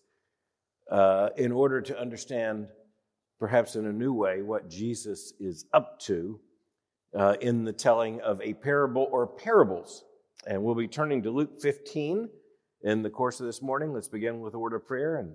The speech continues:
we'll get underway. Father, we're so thankful that on this beautiful autumn morning with the sun breaking forth so brightly, Father, we understand the metaphor found throughout your word of the Holy Scriptures is light.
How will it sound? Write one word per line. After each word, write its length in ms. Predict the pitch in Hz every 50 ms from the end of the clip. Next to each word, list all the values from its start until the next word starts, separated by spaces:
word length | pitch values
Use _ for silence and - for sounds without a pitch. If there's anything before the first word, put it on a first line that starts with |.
| - -
we'll 120 | - 98 101
get 160 | 95 110 113
underway. 480 | 120 120 117 120 120 143 143 120 98 - - - - _ _ _ _ _ _ _ _ _ _ _ _ -
Father, 220 | 143 147 151 147
we're 80 | 143 135
so 160 | 127 143 131
thankful 500 | - - 180 175 170 - - 160 160 147
that 180 | 131 131 135 135
on 180 | 139 131 131
this 220 | 131 131 131 131 -
beautiful 920 | - 98 131 156 170 170 165 - - 135 131 120 117 147 - - - - - - _ _ _ - -
autumn 460 | 131 135 139 135 123 113 107 107 -
morning 720 | 101 98 107 120 123 117 104 98 90 85 85 82 82 85
with 200 | 95 95 - -
the 120 | 92 92
sun 460 | - - - 139 143 139 135 123 110
breaking 500 | 85 - 107 131 135 131 135 113 113 107
forth 480 | 98 - - - 135 127 113 101 98 -
so 180 | - - 123 107
brightly, 640 | 90 85 110 117 113 113 101 90 95 90 90 90 _ _ _ _ _ _ _ _ _ _ - - - - -
Father, 200 | - 139 143 139
we 160 | 127 135 151
understand 400 | 156 139 113 - - 151 139 131
the 40 | 113
metaphor 520 | 110 123 139 143 143 - - 117 104 107 104
found 320 | - 139 131 135 127 107
throughout 320 | 123 120 120 123 127 -
your 160 | 110 110 107 104
word 480 | 104 123 147 143 113 101 101 98 104 - - _ _ _ _ _ _ _ _ _ _ _ _ _ _ _ _ _ _ _ - 127
of 100 | 123 123
the 80 | 127
Holy 180 | 127 139 147 139
Scriptures 520 | - - 151 147 - - 117 110 101 87
is 160 | 107 98 87
light. 500 | 101 107 117 135 151 120 - - - -